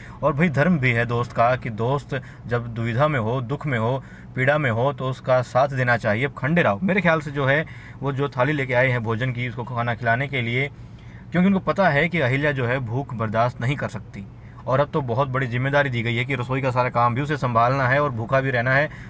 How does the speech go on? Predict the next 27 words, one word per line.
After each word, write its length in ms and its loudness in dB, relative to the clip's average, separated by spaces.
व्रत 180 -4
रखना 280 2
है। 180 2
अब 200 2
द्वारिका 340 2
बाई 120 4
ये 60 2
चाल 240 2
चल 240 -6
सकती 340 -6
है 280 0
कि 160 -4
खंडेराव 320 0
को 80 -6
भेजे 260 -2
उसके 240 -6
लिए 160 -4
भोजन 300 -2
लेकर 220 -4
के 120 -6
कि 120 -4
कोई 180 -4
बात 220 2
नहीं, 100 -6
तुम 180 -6
खिलाया 340 2
उसको, 300 -6